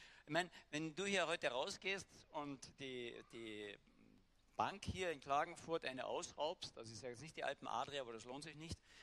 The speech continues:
aber eine andere Bank ausräumst, du wirst erwischt dabei und sagst, „Oh, tut mir leid, Entschuldigung, ihr dürft das ganze Geld auch wieder zurückhaben.“ Passt, fertig.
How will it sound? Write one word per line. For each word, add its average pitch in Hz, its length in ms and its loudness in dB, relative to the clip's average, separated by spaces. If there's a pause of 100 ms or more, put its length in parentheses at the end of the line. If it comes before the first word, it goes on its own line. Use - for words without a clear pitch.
(440)
aber 139 160 8
eine 156 220 4
andere 190 280 4
Bank 170 300 4
ausräumst, 175 840 2 (1200)
du 160 120 0
wirst 190 260 6
erwischt 170 480 2
dabei 151 440 4 (1800)
und 131 100 -4
sagst, 165 200 -2
„Oh, - 280 4 (180)
tut - 160 -8
mir 117 100 -4
leid, 92 220 -4
Entschuldigung, 135 560 -2 (340)
ihr 151 80 -4
dürft 143 160 0
das 120 100 -6
ganze 117 240 -6
Geld 107 200 -2
auch 101 80 -6
wieder 101 160 -6
zurückhaben.“ 90 520 -12
Passt, - 300 -6
fertig. - 320 -10